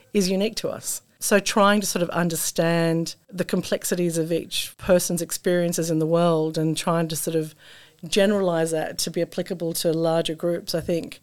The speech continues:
that's a very difficult thing to do. Um, and I don't know that there's actually a lot of value in, in doing that either. I think for me, uh, I really believe that terrorism is a byproduct of social,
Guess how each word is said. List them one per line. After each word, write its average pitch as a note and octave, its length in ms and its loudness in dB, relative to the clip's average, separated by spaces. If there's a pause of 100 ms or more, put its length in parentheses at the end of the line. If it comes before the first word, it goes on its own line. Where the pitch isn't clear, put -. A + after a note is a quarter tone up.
that's - 260 -6
a A#3 40 -2
very G3+ 360 2 (160)
difficult - 380 -4
thing E3 180 -4
to D#3+ 80 -4
do. D#3+ 340 0 (240)
Um, F3 360 2
and F3+ 200 0
I F#3 80 2
don't F3+ 280 0
know F3+ 260 0
that E3 80 -2
there's D#3+ 160 -6
actually E3 440 -4
a E3 100 -6
lot E3 160 -2
of D#3+ 80 -4
value D3+ 420 -2 (240)
in, E3 220 -6
in E3+ 180 -2
doing D#3 280 2
that D3 180 -4
either. D3+ 400 -6 (280)
I A3 40 -2
think A3+ 160 4
for B3 100 0
me, C4+ 420 4 (140)
uh, - 200 -10 (180)
I A#3 100 -4
really C4 240 4
believe A3+ 240 4
that G3+ 140 -2
terrorism F#3+ 460 2
is E3+ 80 0
a E3+ 80 2
byproduct F3 800 0
of E3+ 220 -2
social, E3+ 680 0